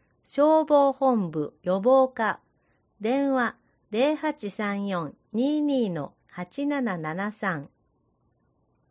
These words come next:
郵便番号、七四三の零零一一、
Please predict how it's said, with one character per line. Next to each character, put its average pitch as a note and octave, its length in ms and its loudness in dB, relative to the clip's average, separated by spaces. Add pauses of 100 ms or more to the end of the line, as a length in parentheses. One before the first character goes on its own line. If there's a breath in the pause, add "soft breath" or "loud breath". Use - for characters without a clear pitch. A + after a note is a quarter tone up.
(160)
郵 D4 260 -2
便 D#4+ 300 -2
番 C4 300 0
号、 D#3 320 -4 (560)
七 B3 320 -2
四 D4 320 0
三 G3 380 -4
の F3 260 -6 (240)
零 D4 300 0
零 C4+ 260 0
一 G#3 520 -6
一、 D#3 360 -10